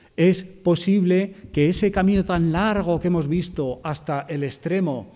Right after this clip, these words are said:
más oriental de Asia no fuera recorrido por Homo erectus, fuera recorrido por unos seres anteriores a Erectus, por unos seres habilinos. Y fueron esos seres los que hace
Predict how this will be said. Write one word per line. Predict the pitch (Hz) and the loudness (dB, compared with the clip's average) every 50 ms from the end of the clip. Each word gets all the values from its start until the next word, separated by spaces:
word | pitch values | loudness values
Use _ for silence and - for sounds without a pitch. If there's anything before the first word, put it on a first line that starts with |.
| - _ _ | -20 _ _
más | 143 143 160 170 160 - | -4 -2 -2 -2 -2 -2
oriental | 190 160 156 147 135 139 131 170 170 165 147 | -2 0 0 0 0 0 0 0 0 0 2
de | 135 127 143 | 0 0 2
Asia | 185 185 - - 160 143 143 165 - - - - - - - | 2 0 0 0 0 0 0 -2 -4 -8 -14 -20 -20 -10 -2
no | - 151 180 185 | 2 4 4 4
fuera | 185 196 185 165 165 | 4 4 2 2 2
recorrido | 156 156 147 143 143 143 165 170 143 127 123 | 2 0 0 0 2 4 6 6 6 6 4
por | 131 127 139 | 4 4 4
Homo | 135 131 131 | 4 4 4
erectus, | 147 180 180 180 - 123 110 - | 4 4 2 2 0 -4 -4 -2
fuera | - 147 139 156 | -2 0 2 2
recorrido | 160 147 143 156 147 143 160 165 170 175 180 | 2 0 0 0 2 4 4 6 6 4 4
por | 175 175 147 143 | 2 2 2 2
unos | 156 160 165 160 147 | 4 4 2 2 2
seres | - 170 170 180 180 180 - - - - - _ _ - - - _ _ _ - | 2 2 2 2 0 -2 -6 -14 -20 -20 -20 _ _ -20 -20 -20 _ _ _ -2
anteriores | - 170 156 147 151 147 135 165 185 170 151 135 - | 0 2 4 4 4 6 6 8 8 8 6 4 2
a | 135 | 0
Erectus, | 113 113 113 - - 117 107 - | -2 -2 -4 -4 -6 -8 -6 -2
por | - 127 | 0 0
unos | 131 135 147 139 - | 2 2 2 2 2
seres | 160 151 165 165 - | 2 2 2 2 2
habilinos. | 160 127 117 117 139 156 135 110 107 107 110 - - - - _ _ _ _ _ _ _ - | 2 0 2 4 4 6 4 4 2 -2 -8 -12 -14 -16 -20 _ _ _ _ _ _ _ -4
Y | 151 143 156 180 - - - - - _ - | 0 0 0 0 0 -4 -10 -20 -20 _ -18
fueron | - - 165 185 190 180 170 160 | -4 2 6 8 8 8 8 6
esos | 151 143 - 147 - | 4 2 2 -2 0
seres | - 160 147 165 175 156 | 0 2 2 2 2 2
los | 160 135 - | 0 0 2
que | - | 2
hace | 156 135 - 160 147 | 2 2 2 2 0